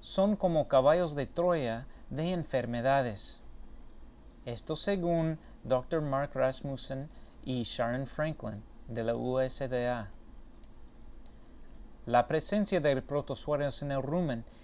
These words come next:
tiene una historia evolutiva muy larga con rumiantes.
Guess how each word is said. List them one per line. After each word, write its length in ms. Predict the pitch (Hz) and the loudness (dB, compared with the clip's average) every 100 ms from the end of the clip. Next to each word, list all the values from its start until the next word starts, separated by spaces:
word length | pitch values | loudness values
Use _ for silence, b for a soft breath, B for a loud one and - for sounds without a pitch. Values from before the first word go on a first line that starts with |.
| B - | B -4
tiene 320 | 214 226 226 | 2 4 4
una 520 | 196 180 190 180 175 | 4 4 4 4 2
historia 580 | 143 - 160 156 160 156 | 0 0 0 2 2 0
evolutiva 680 | - 127 139 131 - 170 170 | 0 0 2 0 0 -2 0
muy 260 | 165 196 202 | 0 0 2
larga 520 | 147 151 147 120 113 | 2 2 2 0 -4
con 240 | - 120 | -6 -8
rumiantes. 760 | 117 113 117 117 107 110 - | -6 -4 -2 -2 -4 -6 -6